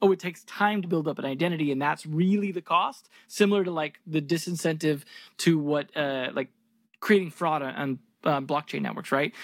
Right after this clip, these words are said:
Like, it's just so prohibitively time or cost expensive that, like, generally it doesn't make sense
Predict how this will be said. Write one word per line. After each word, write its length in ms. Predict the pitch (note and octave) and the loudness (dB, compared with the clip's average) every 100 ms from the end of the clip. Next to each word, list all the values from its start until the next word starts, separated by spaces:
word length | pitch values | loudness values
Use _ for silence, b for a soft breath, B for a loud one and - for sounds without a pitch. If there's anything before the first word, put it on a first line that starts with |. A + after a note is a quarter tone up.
| B | B
Like, 100 | E3+ | 0
it's 140 | E3 - | 0 0
just 260 | F#3+ - | -4 -4
so 360 | - F#3+ F3+ E3 b _ | 0 2 2 -2 b _
prohibitively 760 | F3 E3 F3+ F3 D3 D3+ C#3+ - | 0 2 2 -2 -2 -2 -2 -4
time 420 | C#3+ C#3+ D#3+ D3+ | -2 0 0 -2
or 380 | D3 C3+ B2+ B B - | 0 0 -2 B B 0
cost 280 | F3+ F#3 E3 | 0 0 -6
expensive 520 | - D3 C3+ C3+ C3+ | -8 -6 -4 -4 -2
that, 160 | C3 | -4
like, 160 | C#3 C3+ | -4 -2
generally 500 | D3 C#3 C#3 C3+ C3+ | 0 0 0 0 -2
it 80 | C#3+ | 0
doesn't 180 | C#3 C#3 | 0 0
make 160 | C3+ | -2
sense 420 | - C#3+ C3+ - | -2 -2 -2 -10